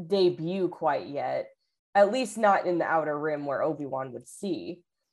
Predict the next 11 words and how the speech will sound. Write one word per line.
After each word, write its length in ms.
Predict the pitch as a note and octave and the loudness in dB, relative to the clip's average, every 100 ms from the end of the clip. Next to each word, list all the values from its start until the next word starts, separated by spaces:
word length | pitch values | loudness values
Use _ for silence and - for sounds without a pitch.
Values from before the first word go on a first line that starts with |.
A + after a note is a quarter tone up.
| _ _ _ _ - | _ _ _ _ -2
But 340 | D3+ A#2+ - - | 2 2 -2 -8
yeah, 420 | F3+ G3 E3+ C3+ | 0 4 4 4
so 320 | - F3 C3+ - | 4 2 2 -4
if 160 | G3 G#3 | -4 0
anything, 380 | A#3 C4+ G#3+ F3+ | 0 0 -2 -2
like, 200 | D#3+ - | 0 0
it's, 300 | G3+ G#3 - _ _ _ | -2 -4 -10 _ _ _
it's 160 | - G#3 | -10 -10
common 440 | - A3 A#3 A#3 | -4 -2 0 0
knowledge 460 | A3+ G3+ A3+ G#3+ - - | 2 4 4 0 -6 -10
to 380 | G#3 F3 - | -4 -2 -4